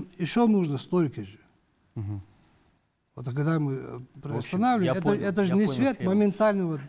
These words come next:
Speaker 1: доходит, да, по трубе должна вода пройти. Под-,
Speaker 2: Мгм.
Speaker 1: поэтому там вот, вот такое.
Speaker 2: Я вас понял. Спасибо большое. Мы бы с удовольствием пообщались с вами еще. У нас, наверное, очень много вопросов и у телезрителей, и у нас.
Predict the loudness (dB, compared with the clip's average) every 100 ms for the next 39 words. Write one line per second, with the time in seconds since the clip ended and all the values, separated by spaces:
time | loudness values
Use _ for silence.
0 | -8 -4 -2 -2 -4 -4 -2 0 -2 -8
1 | -6 -4 0 0 -2 -6 -4 -4 -4 -6
2 | -8 -6 -6 -4 -6 -6 -14 -20 _ -16
3 | -12 -10 -12 -14 _ _ _ _ _ _
4 | -14 -4 -4 -2 -2 -2 -6 -8 -10 -12
5 | -14 -16 -12 -12 -10 -10 -6 -2 0 -2
6 | -2 -2 -2 -4 -4 0 0 0 -2 0
7 | 0 0 0 0 0 -2 -2 -2 0 -2
8 | -6 -6 -4 -4 -4 -4 -2 -4 -2 -4
9 | -2 -2 -2 -4 -8 -8 -6 -6 -4 -4
10 | -4 -4 -4 -4 -4 -6 -6 -2 -2 -2
11 | -4 0 0 0 -2 -2 -2 0 0 -2